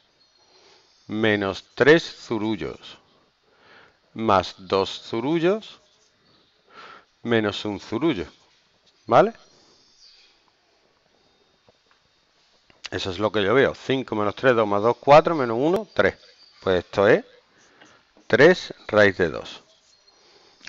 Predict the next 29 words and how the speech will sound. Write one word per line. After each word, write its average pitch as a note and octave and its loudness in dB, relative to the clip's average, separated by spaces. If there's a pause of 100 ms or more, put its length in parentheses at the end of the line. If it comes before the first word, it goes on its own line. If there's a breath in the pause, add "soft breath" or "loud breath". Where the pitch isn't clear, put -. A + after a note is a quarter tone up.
El G#2+ 0
problema A#2 4
que D3+ 6
tenéis D#3+ 2
es B2 2
que B2+ 4
veis G2+ 4
números E3 4
como G#2+ -2
cosas C3 0
que C3+ 2
tenéis A2 2
que - -4
operar, A#2 4
y G#2+ 2
el G2+ 4
raíz G2+ 2
de C3 4
dos E3+ 0
no A#2 -4
hay B2+ -4
que C3+ -4
operarlo. A2+ 0 (880 soft breath)
Es - -8
como C#3+ 0
la G#2+ 8
x, E2+ 0 (600)
¿vale? C3 2 (960)
Sería F#2 0